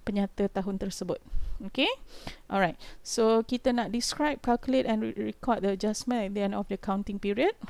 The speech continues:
Okey? So, ada beberapa item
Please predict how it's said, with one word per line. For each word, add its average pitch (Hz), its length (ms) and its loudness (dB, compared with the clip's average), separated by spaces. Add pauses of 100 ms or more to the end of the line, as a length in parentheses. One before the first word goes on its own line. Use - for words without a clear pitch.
(160)
Okey? 240 320 4 (1400)
So, 247 480 6 (1200)
ada 233 240 4
beberapa 233 560 6
item 247 480 2